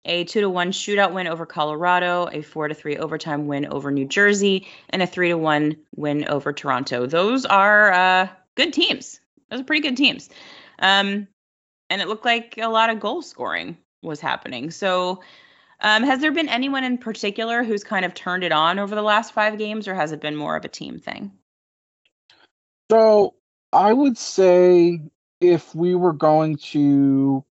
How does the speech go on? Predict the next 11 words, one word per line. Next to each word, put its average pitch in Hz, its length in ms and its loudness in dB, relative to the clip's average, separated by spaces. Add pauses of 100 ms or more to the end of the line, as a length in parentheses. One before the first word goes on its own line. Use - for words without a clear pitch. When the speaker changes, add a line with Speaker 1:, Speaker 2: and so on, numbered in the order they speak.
(760)
Speaker 2:
kind 147 360 2
of 143 480 2 (280)
tie 131 320 2
it 135 200 -2
to 123 640 -2 (320)
one 127 340 -2
person, 117 640 -4 (500)
um, 120 520 2 (340)
I 151 160 4
think, 165 320 -2
like, 156 340 4